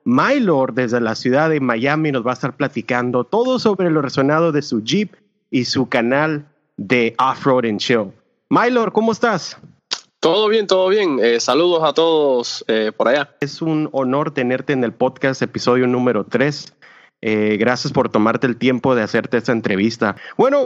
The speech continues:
Speaker 1: Mylor, ¿nos puedes platicar, para la audiencia que va a estar escuchando este podcast, nos, nos puedes platicar sobre Ma-, Mylor y tu canal?
Speaker 2: Eh, sí, bueno, eh, yo primeramente empecé mi canal, eh,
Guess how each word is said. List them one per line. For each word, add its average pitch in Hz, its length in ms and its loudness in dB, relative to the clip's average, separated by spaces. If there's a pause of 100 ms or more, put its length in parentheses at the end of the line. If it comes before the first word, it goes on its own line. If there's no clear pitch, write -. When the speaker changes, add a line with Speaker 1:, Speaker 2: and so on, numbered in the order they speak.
(100)
Speaker 1:
Mylor, 247 720 0
¿nos 214 160 0
puedes 294 280 0
platicar, 165 540 -2
para 156 140 2
la 147 60 4
audiencia 165 400 0
que 160 120 0
va 156 80 0
a 165 40 0
estar 196 160 0
escuchando 165 460 0
este 165 180 -2
podcast, 143 380 -2
nos, 110 220 -4 (320)
nos 139 320 0
puedes 240 320 0
platicar 175 760 0
sobre 135 500 0
Ma-, 113 260 0 (440)
Mylor 170 600 2 (140)
y 131 100 0
tu 123 140 -2
canal? 123 480 0
Speaker 2:
Eh, 139 260 2
sí, 233 160 0
bueno, 220 280 2 (100)
eh, 131 300 0
yo 185 200 0
primeramente 208 600 -2
empecé 180 400 -2
mi 165 160 -4
canal, 170 580 -2 (100)
eh, 120 600 -2